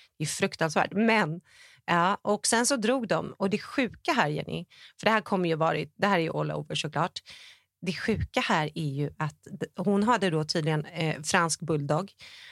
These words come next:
Att förmodligen visste inte de, eller de visste inte det här, att det här är Gagas hundar, att det är Gagas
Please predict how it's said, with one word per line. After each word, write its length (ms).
Att 220
förmodligen 800
visste 320
inte 140
de, 220
eller 380
de 120
visste 320
inte 200
det 120
här, 140
att 80
det 80
här 120
är 60
Gagas 520
hundar, 440
att 160
det 80
är 60
Gagas 580